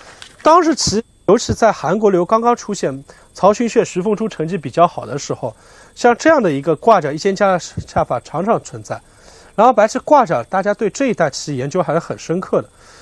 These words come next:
最简单当然是黑棋实战这一小间，但接下来留给白棋一个绝好点是在哪？是这拆二。这拆二简直就是不可错失的好点，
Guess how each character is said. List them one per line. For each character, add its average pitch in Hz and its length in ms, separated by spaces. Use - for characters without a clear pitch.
最 392 180
简 147 180
单 165 220
当 190 140
然 175 80
是 185 100
黑 160 160
棋 170 100
实 - 220
战 135 240
这 156 220
一 135 80
小 107 260
间， 147 260
但 247 160
接 311 180
下 247 180
来 185 40
留 160 220
给 185 100
白 135 240
棋 160 320
一 170 60
个 170 160
绝 156 260
好 202 160
点 120 160
是 - 80
在 120 140
哪？ 113 180
是 - 160
这 143 80
拆 175 220
二。 170 120
这 254 200
拆 - 200
二 285 160
简 135 200
直 151 40
就 196 120
是 - 180
不 247 180
可 - 200
错 - 260
失 - 160
的 208 80
好 113 240
点， 110 180